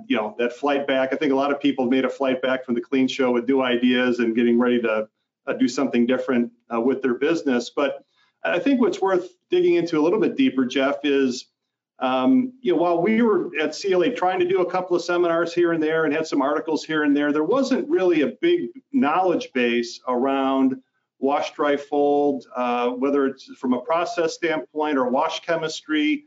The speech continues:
or anything else. And, and to me, I'm thinking about a comic book. Like, this is the origin story, how the laundry doctor was,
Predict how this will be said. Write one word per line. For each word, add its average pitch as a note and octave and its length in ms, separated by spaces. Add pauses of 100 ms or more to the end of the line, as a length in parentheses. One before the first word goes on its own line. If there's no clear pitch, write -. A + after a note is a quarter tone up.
(340)
or D3 160
anything E3 380
else. E3+ 320
And, D3 200
and C#3+ 220
to - 80
me, G3+ 180
I'm E3+ 160
thinking F3 200
about D#3 180
a C#3 60
comic D#3+ 420
book. B2+ 160
Like, C3+ 160
this F3+ 160
is F3+ 80
the E3 80
origin E3 400
story, D3 340
how C3+ 160
the B2+ 60
laundry C#3 400
doctor C3+ 480
was, A#2 320